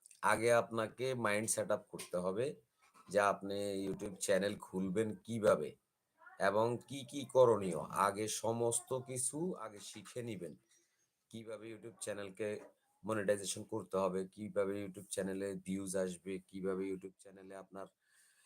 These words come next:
আহ, সাবস্ক্রাইব করবে, কি আপনি এমন ভিডিও দিলে আপনার ভিউজ হবে, সাবস্ক্রাইবার হবে, লাইক করবে, আপনাকে পছন্দ করবে, আপনি কোন সময় ভিডিও ছাড়লে আপনার লাভ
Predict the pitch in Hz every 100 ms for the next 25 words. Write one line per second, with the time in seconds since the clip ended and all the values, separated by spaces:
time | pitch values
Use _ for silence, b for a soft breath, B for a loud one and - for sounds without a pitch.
0 | b - 90 90 90 87 - _ _ _
1 | _ _ - _ - - - 98 - -
2 | 95 - 104 92 95 87 - _ _ _
3 | _ - 120 113 110 110 - - - 90
4 | 92 104 101 101 92 _ - 101 101 98
5 | 92 98 98 95 85 90 104 104 95 -
6 | 95 85 90 95 101 92 92 92 95 95
7 | 90 - 98 92 - 92 92 95 92 92
8 | 92 92 85 _ B B B B 82 87
9 | 90 90 _ - 95 92 92 87 85 -
10 | 87 85 _ _ 95 95 101 95 - 101
11 | 101 90 - _ _ _ - 110 101 104
12 | 101 92 101 92 98 92 92 92 92 92
13 | 101 107 95 - 101 98 107 98 92 92
14 | 90 90 92 90 - 92 82 82 87